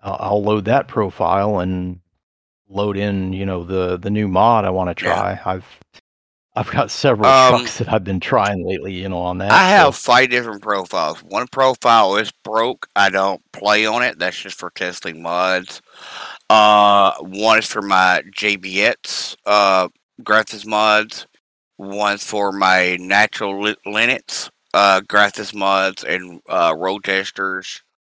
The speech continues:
Speaker 2: Uh, the other two are for, are, one's for, the other two are for, um, no mods at all for convoys.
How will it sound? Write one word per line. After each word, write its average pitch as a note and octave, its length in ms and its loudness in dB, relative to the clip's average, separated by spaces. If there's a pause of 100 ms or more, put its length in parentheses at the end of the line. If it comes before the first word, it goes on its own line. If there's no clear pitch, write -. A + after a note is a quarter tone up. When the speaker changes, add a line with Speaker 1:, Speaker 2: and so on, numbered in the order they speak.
(540)
Speaker 2:
Uh, F#2+ 440 6 (100)
the G#2+ 220 -2
other G#2 180 0
two G2+ 320 -4
are F#2+ 160 -4
for, F#2 440 -6
are, F2 80 -4 (300)
one's G#2 240 -6
for, F#2+ 140 -12 (200)
the G#2+ 160 -2
other C3 140 2
two C#3 180 0
are B2 140 0
for, G#2 320 0 (640)
um, F#2+ 760 6 (520)
no B2 300 0
mods A#2 340 2
at G2+ 60 2
all G#2+ 300 4
for G2+ 200 -6
convoys. G2+ 920 -2